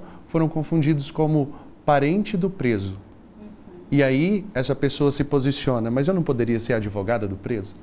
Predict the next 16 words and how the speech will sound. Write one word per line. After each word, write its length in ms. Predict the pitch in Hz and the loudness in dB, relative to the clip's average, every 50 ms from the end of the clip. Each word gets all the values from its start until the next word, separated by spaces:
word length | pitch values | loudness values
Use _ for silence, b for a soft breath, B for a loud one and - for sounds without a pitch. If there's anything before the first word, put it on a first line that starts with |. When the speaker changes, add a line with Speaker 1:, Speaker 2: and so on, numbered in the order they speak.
| - - - - | -20 -20 -20 -20
Speaker 2:
Exato. 260 | - - - - - - - B B B B B B B B - | -20 -20 -20 -20 -20 -20 -20 B B B B B B B B -2
Speaker 1:
É, 300 | 110 117 117 117 110 - - | 0 2 2 2 2 0 0
é 140 | 120 117 | 0 2
esse 240 | 120 131 151 - - | 2 2 0 0 -2
posicionamento, 920 | - 160 151 135 127 - - 147 143 135 131 120 113 101 98 95 - - 95 B B B B B | -2 -2 -2 -2 -2 -4 -2 0 0 2 0 0 0 -2 -4 -6 -8 -10 -12 B B B B B
é 260 | 104 117 117 117 120 | 2 4 4 4 4
essa 320 | 123 120 - - - 147 | 2 0 0 0 2 2
linha 480 | 135 123 123 127 139 170 196 208 214 190 | 2 2 2 2 4 4 4 4 4 4
de 140 | 151 165 151 | 4 2 0
frente 540 | 156 - - 131 131 135 139 147 143 - - | 0 0 0 2 2 4 2 0 -2 -4 -6
que, 300 | - 127 123 120 113 - B B B B B B | -2 0 2 2 0 -2 B B B B B B
que 360 | - - 123 117 110 85 82 | -2 0 0 2 2 0 0
a, 60 | 92 | -2
a 160 | 98 - 120 113 | -2 -2 -2 -2
comunidade 580 | - 123 123 120 113 110 110 113 110 101 107 | -2 -2 -2 0 0 0 0 0 0 0 -2
negra 400 | 113 110 110 110 101 110 107 101 | -2 0 0 -2 -2 -2 -2 -4